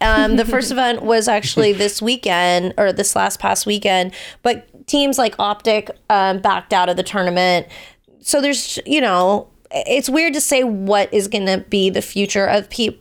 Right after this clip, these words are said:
Speaker 1: pub G. I don't want them to be eliminated from
Speaker 2: No.
Speaker 1: the circle space. I feel like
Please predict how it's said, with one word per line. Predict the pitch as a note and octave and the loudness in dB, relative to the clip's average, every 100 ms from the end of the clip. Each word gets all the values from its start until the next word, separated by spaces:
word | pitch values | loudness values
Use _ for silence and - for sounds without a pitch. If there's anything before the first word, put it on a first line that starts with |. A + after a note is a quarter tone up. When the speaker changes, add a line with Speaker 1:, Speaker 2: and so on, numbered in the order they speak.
| _ | _
Speaker 1:
pub | A3+ G#3 | -2 -2
G. | - G#3+ - | -2 -2 0
I | G#3+ | 0
don't | G#3 G#3+ - A#3 A3+ - | 0 -4 0 2 2 -2
want | G3+ F#3+ G3 - | -2 -2 -2 -2
them | G3+ G3 | 0 0
to | |
be | F3+ F#3 - | 0 0 0
eliminated | E3+ F3 F3+ F3+ F3+ F3 | 0 0 2 2 2 0
from | - F3 F3 F3 | -2 0 2 0
Speaker 2:
No. | C#3 B2+ G#2 | -2 0 0
Speaker 1:
the | A3 | 0
circle | G#3 G3+ F#3+ G3 | 0 -2 -2 -2
space. | G#3 G#3 | -2 -2
I | F#3+ | -2
feel | A3 G3+ | 0 2
like | G3+ F#3+ | 0 0